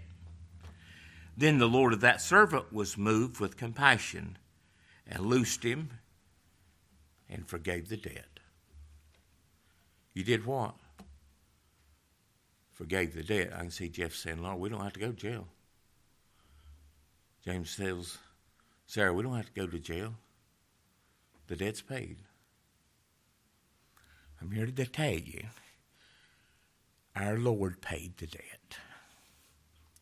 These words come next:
We couldn't pay it. We had nothing to pay. But what does that servant do?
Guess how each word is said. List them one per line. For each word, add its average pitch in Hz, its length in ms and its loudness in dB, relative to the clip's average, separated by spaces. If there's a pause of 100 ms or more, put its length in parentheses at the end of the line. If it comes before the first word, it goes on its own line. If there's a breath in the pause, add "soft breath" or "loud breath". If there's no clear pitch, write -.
(100)
We 185 80 -12
couldn't - 260 -6
pay - 220 -10
it. 143 180 -8
We 147 120 -12
had 233 100 -10
nothing 135 280 -6
to 151 60 -8
pay. 117 400 -10 (960 soft breath)
But 175 180 -4
what 247 160 0
does 220 160 0
that 175 180 2
servant 135 500 -2
do? 139 380 -4